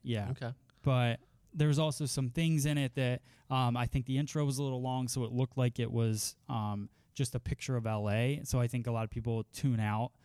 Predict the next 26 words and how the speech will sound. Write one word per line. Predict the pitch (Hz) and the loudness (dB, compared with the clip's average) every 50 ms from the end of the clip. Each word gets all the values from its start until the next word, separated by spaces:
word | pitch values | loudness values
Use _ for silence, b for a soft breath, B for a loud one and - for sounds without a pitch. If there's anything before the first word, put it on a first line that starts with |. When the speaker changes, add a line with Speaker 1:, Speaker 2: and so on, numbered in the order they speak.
| b b b b | b b b b
Speaker 1:
when | 127 120 120 117 113 110 110 107 - | -2 0 0 2 0 0 -2 -4 -4
it | 117 113 | -4 -2
doesn't | - 131 110 110 113 | -2 -2 -2 -2 -2
get | - 117 - | -2 -4 -6
to | - - 110 | -6 -6 -4
the | 107 | 0
point. | - - - 123 127 143 - - - - b b b b b | 0 0 0 0 -2 -2 -4 -6 -12 -14 b b b b b
So | b - - 151 135 127 123 120 113 110 - | b -2 2 2 4 4 4 2 0 -2 -2
that's | 127 120 - 131 | -4 -2 0 2
another | 120 123 123 120 117 | 2 4 4 4 4
thing | - 127 120 | 2 2 2
with | 117 117 110 107 | 2 2 2 2
video. | 117 120 120 123 131 139 135 | 2 2 4 4 4 4 4
I've | 123 120 113 | 4 2 2
learned | 117 120 117 117 120 117 113 110 | 2 2 2 4 4 4 4 4
that, | 110 107 107 107 - b b b b b b b | 2 2 2 0 -2 b b b b b b b
um, | 127 123 120 117 113 | 0 2 2 2 0
sometimes | - - 156 143 127 147 147 135 123 123 | 0 0 0 0 2 0 0 0 0 0
when | 127 123 | 0 0
you're | 113 113 - _ - | -2 -4 -4 _ 0
talking, | - 175 170 165 - 143 127 127 156 165 - _ - | 2 2 2 0 0 0 0 0 -2 -4 -8 _ -4
like | 123 120 120 - | -4 -4 -4 -4
this | 117 117 139 160 - | -4 -2 0 0 -2
kind | - - 127 120 113 | -2 -2 -2 -2 -2
of | 107 | -2
video, | 107 110 104 107 104 107 123 165 160 | -2 -4 -4 -2 0 0 0 -2 -2